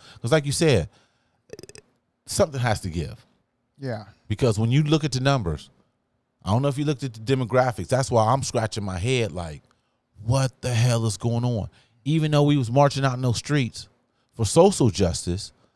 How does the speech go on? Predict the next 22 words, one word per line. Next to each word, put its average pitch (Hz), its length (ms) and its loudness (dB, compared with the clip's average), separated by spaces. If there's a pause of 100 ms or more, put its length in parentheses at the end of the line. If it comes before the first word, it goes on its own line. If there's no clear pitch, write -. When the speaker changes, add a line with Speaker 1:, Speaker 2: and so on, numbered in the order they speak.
(200)
Speaker 1:
when 110 140 2
we 135 140 8
went 135 180 8
legislative 135 680 4
justice, 90 540 0 (420)
everybody 104 540 0
voted 92 340 -4
conservative. 90 460 -10
Speaker 2:
Yeah, 101 300 -12 (120)
it's, - 280 -20
it's 104 220 -18
a - 40 -6
Speaker 1:
Yeah, 98 100 -2
Speaker 2:
shame. 98 80 -2
Speaker 1:
man. 85 320 -4 (160)
Yeah. 120 300 -2 (180)
Speaker 2:
Uh, - 60 -16
I, 117 160 -12
Speaker 1:
It's 139 140 2
Speaker 2:
I 123 160 6
Speaker 1:
like, 87 80 -8
what? 127 760 2